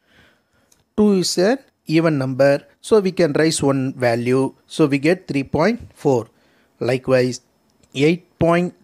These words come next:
three five zero is rounded off to eight point four. The same method, so difference between three and five is two. So two is an even number, we can raise one value, so we get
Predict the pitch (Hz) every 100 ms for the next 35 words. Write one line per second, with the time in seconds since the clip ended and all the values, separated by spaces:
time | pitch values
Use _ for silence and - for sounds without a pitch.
0 | _ 147 165 170 - 147 143 139 127 135
1 | 143 120 117 175 _ _ _ 139 139 -
2 | 131 156 165 151 143 - _ 214 311 -
3 | _ _ - 147 151 - 151 143 - 131
4 | 123 127 - _ _ - 127 - 147 165
5 | 170 170 143 127 - 127 135 - _ _
6 | - 139 131 123 139 165 156 151 156 151
7 | 151 151 156 143 139 139 139 147 226 -
8 | - _ _ _ 143 143 143 - - _
9 | _ - 139 135 - 165 156 - 139 139
10 | 147 151 131 120 123 127 - - 135 147
11 | 131 135 147 - 131 127 123 120 120 135
12 | 170 - _ _ - 139 127 127 180 233